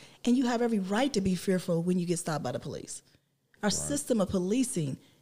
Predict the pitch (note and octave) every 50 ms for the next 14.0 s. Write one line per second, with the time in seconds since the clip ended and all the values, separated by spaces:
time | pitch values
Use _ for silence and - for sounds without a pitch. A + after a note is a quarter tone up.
0 | _ _ _ _ _ _ _ _ _ _ - F#3 F3 G3+ A#3+ A#3 - - A3 -
1 | - F3 F#3+ G3+ G3+ G3 G3 F#3 F#3+ G#3 A3 A#3 A3 G3+ F#3+ - - E3+ - -
2 | E3 - - G3 F#3+ F3+ E3 - - - - - _ - _ _ _ _ _ -
3 | E2 D2+ C#2 C2+ B1+ - - - - - - - F#3+ F3 F3 F3+ F3 _ - -
4 | G#3+ A3 A#3+ B3 B3 A#3 A3 G#3+ F#3 F3+ F#3 E3+ - - E3+ D#3 D#3+ - - -
5 | - - _ - _ _ _ _ _ _ _ _ _ _ _ _ - F3+ G3 G3+
6 | G3+ G3+ F#3+ F3 E3 - - B2 - - - - - _ - _ _ - D#3 D#3+
7 | F3 G3+ G#3+ G#3+ G3+ G#3 - G#3+ G#3+ G#3+ A3+ G#3+ G#3+ G#3 F#3+ F#3 E3+ F3+ G3 F#3
8 | C#3 - - - - _ _ _ _ _ _ _ _ _ _ _ _ - F#3+ F#3
9 | F#3 F#3+ E3 F3 F3+ F#3+ G#3+ A#3 A#3+ - C4 C4 B3+ B3 G#3 F#3+ - A#3 B3 B3
10 | A#3+ A3+ F#3 D#3+ D3+ - - - - _ _ _ _ - - G#3 F3 E3 E3 F3
11 | G3 G#3+ A3+ F#3+ E3 - - - F3 E3 - - A#3 B3+ A3+ F#3 C#3 G#2+ - -
12 | - - - _ _ _ _ _ _ _ _ _ _ _ _ _ _ _ _ _
13 | _ _ _ _ _ _ _ _ _ _ _ - - E3 D#3 - - - -